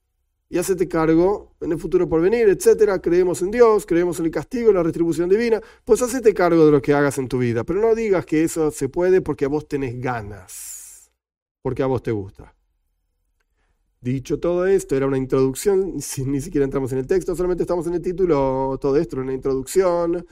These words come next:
para entender el concepto de adulterio en el judaísmo. Ay, pero la ley argentina dicta que cuando la mujer o el hombre, ¿a qué, a qué, a qué? Está todo bien y lo vamos a respetar porque Dina de Mahusa Dina, la ley del país es ley,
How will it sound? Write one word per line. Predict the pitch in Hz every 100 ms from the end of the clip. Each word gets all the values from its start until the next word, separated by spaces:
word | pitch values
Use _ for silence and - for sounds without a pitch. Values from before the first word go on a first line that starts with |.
| _ _
para | 127 135
entender | 127 139 170
el | 156
concepto | 135 131 - 175 165 170
de | 170 170 170 - _ _ _ _ _ _ _ _ -
adulterio | 139 131 120 113 180 165 131
en |
el | 127
judaísmo. | 135 135 139 131 104 95 95 95 _ _ _ _ _ -
Ay, | - 143 190
pero | 180 160
la | 143 120
ley | 123 196 202
argentina | 151 - 120 110 233 240 196 170 147 127
dicta | 156 240 - 175
que | - 156 143
cuando | 135 131 123
la | 123 139
mujer | 143 190 190 269 254 233
o | 190 135
el | 131 156
hombre, | 247 269 240 240 233 -
¿a |
qué, | 233 440
a | 381
qué, | 427
a | 339
qué? | 403 339 - _ _ _ _ _ _
Está | 143 -
todo | 139 165 156
bien | 151 160 156 151 151
y | 151
lo | 147
vamos | 147 143
a |
respetar | 147 131 160 190 185 185
porque | 190 180
Dina | 156 135 139
de |
Mahusa | 139 139 156 160
Dina, | 180 190
la | 185 185
ley | 139
del | 139
país | 139 143 151
es | 147
ley, | 202 175 180 180